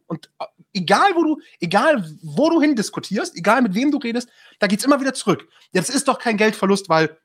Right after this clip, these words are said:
die konsumieren doch. Das ist doch besser für die Wirtschaft.“ Besser für die Wirtschaft, wenn wir, wenn wir den ganzen Tag irgendwie umverteilen,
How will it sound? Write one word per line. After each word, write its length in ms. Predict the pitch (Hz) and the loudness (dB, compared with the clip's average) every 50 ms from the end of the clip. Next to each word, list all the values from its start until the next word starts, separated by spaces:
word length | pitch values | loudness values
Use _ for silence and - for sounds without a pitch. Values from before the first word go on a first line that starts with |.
| _ _ - | _ _ -8
die 80 | 202 | -8
konsumieren 500 | - - 247 233 220 262 262 269 233 214 | -2 0 0 0 2 2 4 4 2 2
doch. 180 | - - - _ - | -2 -6 -14 _ -10
Das 80 | 160 | -6
ist 80 | 156 185 | -2 -2
doch 100 | - - | -4 0
besser 280 | - 277 349 - 330 | 0 -2 2 2 0
für 140 | - - 208 | 0 0 -2
die 140 | 180 160 131 | -2 0 2
Wirtschaft.“ 440 | 147 139 - - - 107 107 _ _ _ _ _ _ _ _ _ _ _ _ _ _ - | 0 0 0 -2 -10 -12 -12 _ _ _ _ _ _ _ _ _ _ _ _ _ _ -2
Besser 200 | 196 208 285 269 | 0 2 2 0
für 80 | - 240 | 0 0
die 120 | 240 202 | 0 0
Wirtschaft, 260 | 233 226 - 220 - | 0 0 -2 -4 -2
wenn 160 | 214 208 208 | 0 0 2
wir, 200 | 190 196 190 185 | 2 4 2 2
wenn 140 | 180 185 185 | 2 2 2
wir 140 | 175 170 160 | 2 0 0
den 100 | 165 170 | 0 0
ganzen 200 | 185 208 202 196 | 0 0 0 -2
Tag 200 | - 185 165 - | -2 -2 -4 -2
irgendwie 480 | - 170 160 156 156 151 156 151 147 - _ _ _ _ _ | -2 -4 -4 -2 -2 -2 -4 -4 -6 -10 _ _ _ _ _
umverteilen, 720 | - 220 269 196 180 - - 131 135 151 190 220 - _ | 2 2 4 4 2 0 0 -4 -4 -2 -4 -4 -6 _